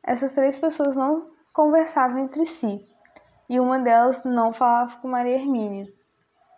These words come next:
Então acabou sobrando para ela. Nessa reunião, entrava o Departamento de Ciências Políticas, o de Direito, de Economia e de História, que foi decidido logo depois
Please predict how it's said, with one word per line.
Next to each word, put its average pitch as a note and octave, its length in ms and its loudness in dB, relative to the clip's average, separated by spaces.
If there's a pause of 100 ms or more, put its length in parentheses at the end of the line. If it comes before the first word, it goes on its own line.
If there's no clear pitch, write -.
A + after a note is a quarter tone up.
(200)
Então D4+ 340 2
acabou D4+ 340 2
sobrando D#4 400 0
para F4 280 2
ela. G#3 400 0 (680)
Nessa B3+ 360 2
reunião, D4+ 800 0 (360)
entrava A3+ 540 -2
o G#3+ 40 -6
Departamento A3 720 -6
de - 60 -20
Ciências C#4 380 -2
Políticas, B3 800 -4 (320)
o A3 60 -4
de G3+ 140 -2
Direito, A3+ 680 0 (240)
de G#3+ 120 0
Economia A#3 880 -2 (360)
e C#4 120 -2
de D4 100 2
História, A3+ 580 0
que - 120 -20
foi A3+ 120 -4
decidido A3+ 800 -6 (340)
logo A3+ 260 2
depois C4 720 0